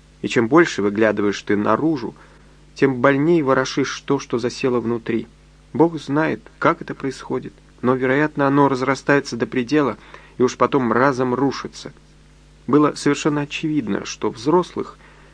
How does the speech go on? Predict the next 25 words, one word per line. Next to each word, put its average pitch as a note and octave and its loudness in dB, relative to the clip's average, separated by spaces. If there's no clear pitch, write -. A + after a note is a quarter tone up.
ничуть D3 0
это D#3+ -2
не D3+ -4
тревожит. A#2+ -6
Они D3+ 2
судят, E3 -2
рядят D3 2
и A#2 0
действуют, C3+ 4
и B2+ 2
если D3 6
им C#3+ 4
трудно, B2+ 2
виною C#3+ 4
только G2+ 0
внешние C#3 2
обстоятельства. - -10
До C#3+ 4
начала D3 4
таких B2+ 0
перемен B2+ 4
я C#3 4
и D#3 6
откладывал C#3+ 2
чтение. F#2+ -2